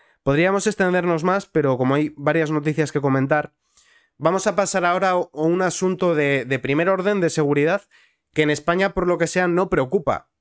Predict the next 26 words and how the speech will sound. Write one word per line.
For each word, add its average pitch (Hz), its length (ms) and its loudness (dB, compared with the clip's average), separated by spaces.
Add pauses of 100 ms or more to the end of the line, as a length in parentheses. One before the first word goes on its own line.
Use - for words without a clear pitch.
(460)
Recordad 156 520 0
que - 120 -4
España 196 440 0
se 180 180 -4
halla 175 180 0
en, 151 220 -2
en 123 260 -6
alerta 139 340 -2
cuatro 151 600 -2
por 131 160 -4
terrorismo, 147 640 -4 (640)
que 143 140 0
es 147 120 -2
la, 135 540 0
la, 113 720 -2 (720)
solo 156 280 0
tiene 156 180 0
una, 127 540 -2
una 127 160 -4
alerta 135 300 -2
más 139 220 -2
alta, 143 200 0
que 139 60 -6
es 131 100 -6
la 131 100 0
cinco. 147 440 -6